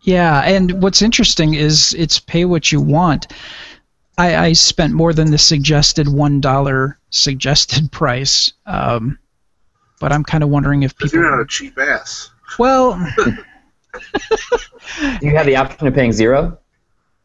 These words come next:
Speaker 1: I, it looks like you could if you, if you wanted to, uh, 'cause at the very bottom, if you go to drive through R P G dot com for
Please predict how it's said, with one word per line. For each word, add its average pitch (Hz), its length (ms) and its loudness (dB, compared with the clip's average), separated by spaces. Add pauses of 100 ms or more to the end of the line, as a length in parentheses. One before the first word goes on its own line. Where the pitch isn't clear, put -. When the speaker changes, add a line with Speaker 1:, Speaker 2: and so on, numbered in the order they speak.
(140)
Speaker 1:
I, 196 280 0
it 185 220 -4
looks 196 380 -2
like 190 220 -2
you 180 120 0
could 170 340 -2
if 143 220 -4
you, 147 480 0
if 165 180 -8
you 165 80 0
wanted 151 300 0
to, 139 220 -4
uh, 160 200 0
'cause 165 160 2
at 160 140 0
the 165 80 0
very 170 280 2
bottom, 147 460 2
if 143 160 -6
you 165 80 0
go 165 160 2
to 156 400 2
drive 151 360 2
through 156 320 -2
R 143 180 0
P 151 260 -6
G 143 520 -2
dot 127 320 -2
com 127 420 0 (460)
for 143 600 0